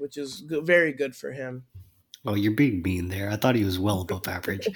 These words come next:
Speaker 1: <laughs>
Speaker 2: Um, all right. So I'm just gonna clump these next two games together because they're both disasters. Um, against the Chiefs and the Titans, just really bad play. Um, puts the ball in harm's way multiple times.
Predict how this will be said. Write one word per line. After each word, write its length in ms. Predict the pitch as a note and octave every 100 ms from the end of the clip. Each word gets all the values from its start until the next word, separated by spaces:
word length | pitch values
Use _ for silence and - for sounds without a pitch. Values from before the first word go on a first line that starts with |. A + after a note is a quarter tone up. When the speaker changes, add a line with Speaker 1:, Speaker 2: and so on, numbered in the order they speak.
| -
Speaker 1:
<laughs> 180 | - -
Speaker 2:
Um, 420 | A2+ G#2 G2+ - - - - -
all 100 | A#2+
right. 300 | G#2 B2 D3 _ _ _ _ - - - - -
So 240 | A#2 A#2
I'm 160 | A#2+ B2
just 120 | C#3
gonna 180 | C#3 B2
clump 260 | - A2
these 160 | A#2+ A2
next 200 | G2+ -
two 140 | A2
games 240 | G#2 G2+ -
together 320 | - G2+ G#2
because 240 | G2 G2+
they're 80 | G2+
both 300 | F2+ G#2 G2+
disasters. 720 | G2+ F#2 E3 G2 - G#2 - - - -
Um, 560 | - G#2 G2 G2 G#2 - _ _ _ _ - -
against 380 | A#2+ A#2+ A2 -
the 160 | A#2 - _ -
Chiefs 320 | - C#3 -
and 160 | A#2+ A2+
the 60 |
Titans, 540 | G#2+ G#2 G2+ G#2 G2 - - - -
just 360 | G#2 - - -
really 320 | B2+ A2+ B2
bad 340 | A2 G#2+ G#2 G2
play. 400 | - G2 F#2+ G2
Um, 240 | A2 G2 F#2+
puts 200 | - -
the 60 |
ball 120 | G#2+ A2
in 80 |
harm's 280 | G2 G#2+ G2+
way 100 | A2
multiple 360 | G2+ B2 - B2
times. 500 | - G#2 G#2 G#2